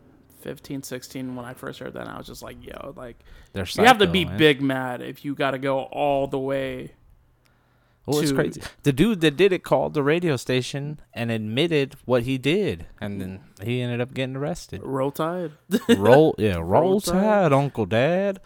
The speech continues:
Speaker 1: Just crazy.
Speaker 2: Outta here with that nonsense.
Speaker 1: But
Speaker 2: And
Speaker 1: nah, um,
Speaker 2: then another
Speaker 1: fo-
Speaker 2: big night for the S E C last night.
Speaker 1: Yeah.
Speaker 2: Kentucky went down to the mighty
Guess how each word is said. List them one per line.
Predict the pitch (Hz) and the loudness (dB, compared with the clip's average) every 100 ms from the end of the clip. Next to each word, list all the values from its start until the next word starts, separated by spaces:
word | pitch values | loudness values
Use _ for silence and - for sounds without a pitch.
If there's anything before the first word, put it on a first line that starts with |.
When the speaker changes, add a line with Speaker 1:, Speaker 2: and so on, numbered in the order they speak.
| - - _ - | -20 -20 _ -14
Speaker 1:
Just | 143 - - | -10 -10 -12
crazy. | - 123 147 | -14 -10 -6
Speaker 2:
Outta | 80 80 80 | -6 -6 -8
here | 82 87 | -10 -10
with | 82 - | -10 -10
that | 87 - | -10 -10
nonsense. | 90 85 - 90 127 | -12 -12 -12 -12 -8
Speaker 1:
But | - | -6
Speaker 2:
And | 110 | -2
Speaker 1:
nah, | 110 | 0
um, | |
Speaker 2:
then | 104 104 104 98 98 - - - | 0 -2 -2 -4 -8 -12 -18 -10
another | 101 104 131 156 160 156 | -8 -2 0 2 0 -2
Speaker 1:
fo- | 160 _ _ _ - | -10 _ _ _ -2
Speaker 2:
big | 127 | -2
night | 107 104 107 | 0 -2 -2
for | - | -2
the | 104 95 | -2 -2
S | 98 95 - | -4 -6 -6
E | 101 | -8
C | - 98 104 113 - - - | -6 -6 -8 -10 -20 -20 -10
last | 87 87 - | -8 -6 -8
night. | 92 95 113 _ _ - | -12 -10 -12 _ _ -12
Speaker 1:
Yeah. | - | -4
Speaker 2:
Kentucky | 151 131 107 - 110 107 107 | -4 -2 -4 -4 -2 -2 -4
went | 104 101 113 - | -8 -4 -2 -2
down | 113 110 110 120 - | -2 -2 -4 -8 -12
to | - 101 | -8 -8
the | 90 92 | -8 -10
mighty | 98 110 113 110 113 110 110 | -4 -2 0 -2 -4 -4 -4